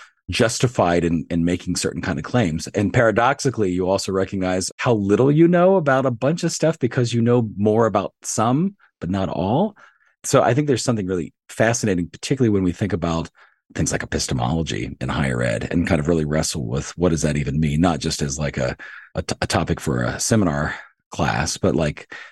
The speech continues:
fundamentally, how do we know? And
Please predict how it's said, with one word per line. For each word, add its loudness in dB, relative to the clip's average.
fundamentally, 4
how 2
do 4
we 2
know? -2
And 4